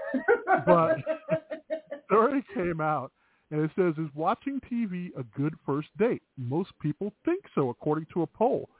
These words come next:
Speaker 2: Forty-five percent of Americans said that having different movie taste in a relationship is a relationship deal breaker." But a survey of five thousand Americans who stream, uh, found when it comes to streaming and romance in real life, nearly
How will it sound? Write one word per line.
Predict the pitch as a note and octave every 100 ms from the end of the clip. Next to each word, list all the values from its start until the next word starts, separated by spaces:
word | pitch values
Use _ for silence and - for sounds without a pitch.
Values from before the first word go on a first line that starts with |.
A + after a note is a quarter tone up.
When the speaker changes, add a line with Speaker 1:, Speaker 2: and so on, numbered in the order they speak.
| _ _ _ _ -
Speaker 2:
Forty-five | G3+ D#4 - A3+ G#3+
percent | F#3 - G#3+
of | D3+
Americans | D3+ D#3 F3+ - C3+ -
said | C#3+
that | B2+
having | B2 D3+ D3+ C#3 A#2+
different | D#3+ D#3 B2+
movie | C3+ C#3+ C3
taste | C3+ A#2+
in | B2
a |
relationship | A#2 C#3 D#3 C#3 - B2 _ -
is | C3
a | C3
relationship | C3+ D3+ - C#3 G#2
deal | D#3+ G3+
breaker." | C3+ A2+ A#2+ B2
But | C#3+
a | -
survey | F#3 G3+ F#3
of | -
five | D3 C#3+
thousand | - D#3+ C#3+ C3+
Americans | C3+ E3+ E3+ C#3+ -
who | C3 -
stream, | - F3+ G3 D3 C#3+ _ _ _ _ D#3
uh, | C3+ B2+ -
found | E3 D#3 C3+
when | D3 C#3+
it |
comes | - F3 F3
to | C3+
streaming | - A3 B3 B3+ A#3+ _ _ _ -
and | C3+ B2+
romance | F#3 A3+ F3 C#3+ -
in | B2+
real | D3 C#3
life, | C#3+ D3+ A#2 _ _ _ -
nearly | C3+ C#3+ C3